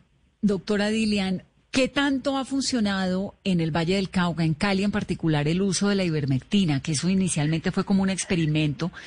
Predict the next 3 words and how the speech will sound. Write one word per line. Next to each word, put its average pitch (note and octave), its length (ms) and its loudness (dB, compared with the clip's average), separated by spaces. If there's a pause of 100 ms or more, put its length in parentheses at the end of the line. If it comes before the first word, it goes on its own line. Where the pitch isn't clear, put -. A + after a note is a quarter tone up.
(480)
sin G3+ 280 2
mayores E3 400 0
contraindicaciones D#3+ 1040 -2